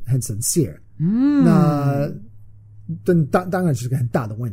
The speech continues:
Speaker 1: 题。
Speaker 2: 所以说你会觉得这个老婆除了，因为她这样讲，哀求老公也不想理她了，你觉得你会给这个人妻什么样建议？还是你真的觉得，我跟你讲，分手啦，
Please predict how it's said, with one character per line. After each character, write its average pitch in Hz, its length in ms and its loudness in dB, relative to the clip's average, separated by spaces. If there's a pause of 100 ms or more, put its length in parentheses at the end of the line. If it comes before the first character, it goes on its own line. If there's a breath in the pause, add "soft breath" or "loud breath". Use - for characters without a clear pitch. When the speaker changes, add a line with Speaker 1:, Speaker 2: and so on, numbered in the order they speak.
(140)
Speaker 1:
题。 101 100 -10
Speaker 2:
所 381 140 0
以 349 40 4
说 370 120 2
你 226 120 2
会 233 160 4
觉 180 80 -2
得 175 60 2
这 196 80 0
个 220 80 2
老 147 140 0
婆 156 180 0
除 165 160 -2
了， 196 140 0 (320 soft breath)
因 320 100 0
为 302 60 6
她 311 80 6
这 330 100 0
样 233 140 4
讲， 151 320 -4
哀 294 220 0
求 175 280 -2
老 185 160 -4
公 220 180 -2
也 160 140 -2
不 139 140 -6
想 147 280 -4 (200)
理 175 260 0
她 170 280 -2
了， 147 280 -4 (460 soft breath)
你 175 160 2
觉 196 200 2
得 254 180 2
你 190 200 0
会 202 140 2
给 131 160 -6
这 175 80 -6
个 170 100 0
人 143 180 -4
妻 160 140 -2
什 147 120 -6
么 131 80 -4
样 147 180 -2
建 131 200 -8
议？ 131 100 -4
还 135 120 -4
是 196 100 -4
你 147 120 0
真 185 140 -6
的 160 60 -4
觉 127 140 -8
得， 131 220 -8 (320 soft breath)
我 156 100 -6
跟 202 140 2
你 214 40 0
讲， 139 240 -2
分 160 200 -4
手 131 200 -6
啦， 87 240 -14